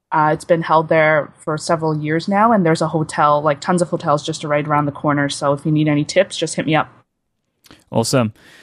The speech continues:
Speaker 2: Right, and that about wraps up this week's episode. Thanks again to our lovely sponsors for this week, the fine folk over at Harry's and Pen Chalet.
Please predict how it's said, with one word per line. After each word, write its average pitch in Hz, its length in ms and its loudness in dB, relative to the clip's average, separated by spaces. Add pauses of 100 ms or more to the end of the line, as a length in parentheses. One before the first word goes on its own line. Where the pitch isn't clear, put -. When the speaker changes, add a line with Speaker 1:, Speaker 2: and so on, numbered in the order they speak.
(200)
Speaker 2:
Right, 180 320 0
and 160 100 0
that 165 100 2
about 165 220 2
wraps 170 280 0
up 175 100 0
this 165 200 -4
week's 160 200 -2
episode. 190 560 0
Thanks 160 240 -2
again 165 300 0
to 139 280 0
our 123 160 2
lovely 127 280 -2
sponsors 135 580 -2
for - 140 -8
this 127 240 -6
week, 147 240 -4
the - 80 -10
fine 123 240 -2
folk 120 400 -2
over 120 420 0
at 120 140 -6
Harry's 131 500 -2
and 113 260 -6
Pen 120 220 -2
Chalet. 127 560 0